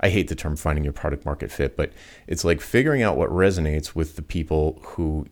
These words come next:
you can reach. And if you don't, if you skip that step, I mean, I, I love that you didn't start with, like, "Oh, I need a,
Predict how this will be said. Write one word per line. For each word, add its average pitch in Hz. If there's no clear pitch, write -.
you 76
can 82
reach. -
And 78
if -
you 107
don't, 110
if -
you 90
skip -
that 76
step, 85
I 98
mean, 101
I, 95
I 98
love 104
that 98
you 85
didn't 82
start 78
with, 76
like, 71
"Oh, 120
I 78
need 82
a, 80